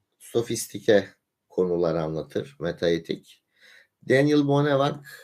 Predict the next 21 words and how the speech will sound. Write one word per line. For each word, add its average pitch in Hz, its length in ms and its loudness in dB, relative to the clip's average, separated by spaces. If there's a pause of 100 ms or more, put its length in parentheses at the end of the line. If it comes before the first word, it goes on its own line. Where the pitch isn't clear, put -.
(460)
daha 104 560 0
şey 85 400 -2
anlatır. - 760 -10 (1300)
Yani - 420 -10
Descartes'le 71 540 -2
anlatır. - 800 -12 (680)
Platon'da - 840 -4
daha 95 200 -2
genel 80 460 -2
şeyleri - 440 -8
anlatır. - 760 -14 (1800)
Kane 123 320 4
bir 151 380 4
metaetik 113 640 2
hususunda 110 960 -4 (140)
bayağı 92 400 2
detaylı 82 440 0
videoları 78 540 0
olan 71 380 -4
bir 62 240 -6
abi. 110 320 -8